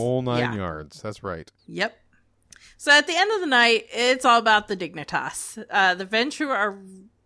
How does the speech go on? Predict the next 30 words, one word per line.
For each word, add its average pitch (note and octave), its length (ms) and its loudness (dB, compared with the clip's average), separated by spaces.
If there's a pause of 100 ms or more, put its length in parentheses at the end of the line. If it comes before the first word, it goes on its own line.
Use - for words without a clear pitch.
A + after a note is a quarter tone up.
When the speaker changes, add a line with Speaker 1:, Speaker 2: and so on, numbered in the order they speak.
(260)
Speaker 2:
that's A3+ 340 2
really B3+ 220 -2
what F#3 200 -4
they're D#3 160 -4
after. C#3+ 560 -8 (300)
Sure, D4 260 4
the C#4 100 -2
Camarilla A#3 440 -4
is A3 100 -8
great, G3 460 -6
and D3 320 -20
serving F3+ 500 -8
vampiric E3+ 480 -10
kind, E3 540 -12
that's E3+ 200 -10
all E3+ 180 -6
well D#3+ 200 -8
and E3+ 120 -16
good, F3 300 -10
but G#3+ 180 -6
it's A3+ 180 -10
the A#3 140 -12
standing D#4+ 720 -12
you C4 260 -10
have F#3+ 400 -2
and E3+ 200 -14
the F3 100 -14
legacy G3+ 580 -6
you G3+ 340 -14
create F3 840 -12